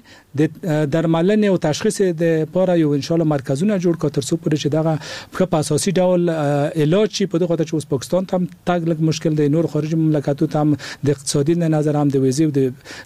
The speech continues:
نور مشکلاتو د وجې نه، نو امید ده چې ان شاء الله دغه، آ، مشکل ته دی رسیدګي وکړي. بل ورور محمد انف خان چې ویلو چې ستونی درد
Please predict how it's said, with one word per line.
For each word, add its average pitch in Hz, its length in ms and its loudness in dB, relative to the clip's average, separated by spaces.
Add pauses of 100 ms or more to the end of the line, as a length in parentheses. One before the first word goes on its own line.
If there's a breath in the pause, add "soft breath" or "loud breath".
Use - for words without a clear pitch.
(100)
نور 175 220 4
مشکلاتو 160 480 0
د 151 80 2
وجې 151 260 0
نه، 147 40 0 (180)
نو 139 160 2
امید 190 200 2
ده 208 80 2
چې 202 100 -4
ان 185 140 0
شاء 196 140 0
الله 185 160 2
دغه، 175 240 -2 (360 loud breath)
آ، 156 200 2 (100)
مشکل 170 320 -2
ته 160 120 0
دی 180 80 4 (280)
رسیدګي 135 480 0
وکړي. 120 220 -4 (920 loud breath)
بل 262 120 2
ورور 285 300 2 (140)
محمد 233 320 0
انف 220 240 0
خان 254 200 2
چې - 140 -2
ویلو 240 200 2
چې 220 200 0
ستونی 226 200 2 (100)
درد 214 180 2